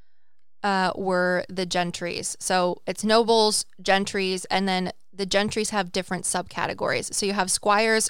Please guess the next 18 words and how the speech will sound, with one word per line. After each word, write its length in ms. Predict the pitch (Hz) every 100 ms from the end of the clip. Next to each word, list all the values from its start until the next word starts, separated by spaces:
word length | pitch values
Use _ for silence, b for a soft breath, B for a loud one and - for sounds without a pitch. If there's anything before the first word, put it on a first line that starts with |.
| -
clergy, 580 | - 202 202 202 196 190
baronets, 600 | - 185 190 190 180 -
and 180 | 175 170
knights, 420 | 170 - - - b b b b
whose 280 | 226 208 -
income 400 | 285 302 302 277
traditionally 560 | - 247 262 277 277 262
came 300 | 240 214 214
from 300 | 208 196 185
tenants 400 | - 190 196 -
on 160 | 175
their 160 | 175 170
land. 260 | - -
So 180 | - 180
that's 240 | 180 180 185
why 140 | -
it 100 | -
says 400 | 180 170 170